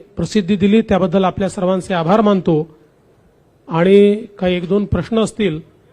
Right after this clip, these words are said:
तर आपण ते करूया. खाते वाटप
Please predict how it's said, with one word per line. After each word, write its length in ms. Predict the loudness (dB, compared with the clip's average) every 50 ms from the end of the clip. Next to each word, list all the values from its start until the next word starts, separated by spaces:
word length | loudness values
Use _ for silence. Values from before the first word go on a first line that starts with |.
| _ _ _ _ _ _ _
तर 60 | 0 0
आपण 220 | 2 2 2 2
ते 100 | 2 0
करूया. 400 | 2 4 6 6 6 6 4 2 -4 -12 -20 -20 -20 -20 -20 -20 -20 -20 -20 -20 -20 -20 -20 -20 -20 -20 -20 -20 -20 -20 -20 -20 -18 -20 -18 -18 -16 -14 -14 -14 -14 -16 -16 -18 -18 -18 -18 -20 -20 -20 -20 -20 -20 -20 -20 -20 -20 -20 -20 -18 -12 -10 -10 -6 -6 -6 -6 -8 -12 -18 -20 -20 -20 -20 -20 -20 -20 -20 -20 -20 -20 -20 -20 -20 -20 -20 -20 -20 -20 -20 -16 -16 -18 -18 -18 -20 -20 -20 _ _ -20 -20 -20 -20 _ -20 -20 -20 _ _ _ -20 -20 _ _ _ _ _ _ _ _ -20 -20 _ _ _ _ _ _ -20 _ -6
खाते 400 | -2 0 0 0 2 4 6 6
वाटप 460 | 8 6 4 4 4 2 4 4 2